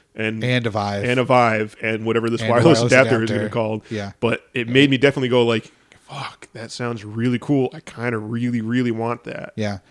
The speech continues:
Speaker 2: And I feel like Vive kinda lacks behind the other two in terms of, like, people talking about it or market share. Like,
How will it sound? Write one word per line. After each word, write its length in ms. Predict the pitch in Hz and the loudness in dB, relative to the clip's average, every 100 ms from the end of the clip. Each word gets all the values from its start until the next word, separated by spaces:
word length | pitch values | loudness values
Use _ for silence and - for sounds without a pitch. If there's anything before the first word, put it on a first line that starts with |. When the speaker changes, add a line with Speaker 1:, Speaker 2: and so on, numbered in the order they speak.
| _ - | _ 0
Speaker 2:
And 100 | 156 | 2
I 40 | |
feel 180 | 165 233 | 4 6
like 180 | 220 131 | 4 2
Vive 460 | 113 123 127 117 | 2 4 4 0
kinda 220 | - 127 110 | -4 -2 -2
lacks 340 | 110 107 - | -2 -2 -4
behind 400 | 110 120 113 110 | -6 -4 -4 -6
the 80 | 104 | -6
other 240 | 107 113 | -4 -6
two 260 | - 123 120 | -4 -2 -2
in 120 | 110 | -4
terms 260 | 113 104 101 | -8 -8 -8
of, 100 | 101 | -6
like, 260 | 101 95 _ _ - | -6 -8 _ _ -8
people 220 | 113 107 | -6 -4
talking 340 | 101 104 113 | -4 -4 -6
about 240 | 104 104 104 | -4 -4 -2
it 160 | 104 | -4
or 60 | 98 | -6
market 340 | 98 101 101 | -8 -10 -10
share. 220 | - 117 107 | -6 -4 -4
Like, 160 | 95 | -6